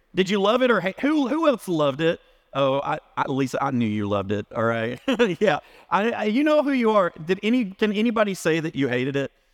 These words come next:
I don't know if that. Okay, <laughs> bravest man in church today. Thank you. All right. Well, well, here's the thing. Okay,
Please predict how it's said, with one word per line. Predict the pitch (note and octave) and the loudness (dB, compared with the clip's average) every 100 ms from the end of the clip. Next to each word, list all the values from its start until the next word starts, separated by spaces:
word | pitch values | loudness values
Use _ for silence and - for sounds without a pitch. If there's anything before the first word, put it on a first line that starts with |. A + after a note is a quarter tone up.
| _ _ _ _ _ C#3 | _ _ _ _ _ -2
I | |
don't | C#3+ | 0
know | C#3+ | 0
if | B2+ | 0
that. | C#3 | 0
Okay, | C#3+ D3+ - - - - - | 0 -2 -8 -20 -20 -20 -8
<laughs> | - - - - - - - _ - | -8 -8 -16 -20 -20 -20 -20 _ -6
bravest | E3+ E3 E3 D#3+ | 0 2 2 0
man | D#3+ C#3+ C#3+ | 0 0 0
in | B2 | 0
church | C3 B2 - | 0 -2 -2
today. | A2 G#2+ A2 | 0 0 0
Thank | C3 B2+ B2+ | -4 -4 -6
you. | G#2 _ _ _ _ - | -12 _ _ _ _ -6
All | D3 | -2
right. | D3 D3+ E3+ _ _ _ _ _ _ _ _ - | -2 -2 -12 _ _ _ _ _ _ _ _ 0
Well, | A3 | 0
well, | G#3 A3+ G#3+ | 0 0 2
here's | C#4+ D#4 A3+ | 4 2 2
the | A3+ | 0
thing. | G3+ D#3 B2+ | 0 0 -2
Okay, | B2 D3+ D#3 D3+ | -2 0 0 -4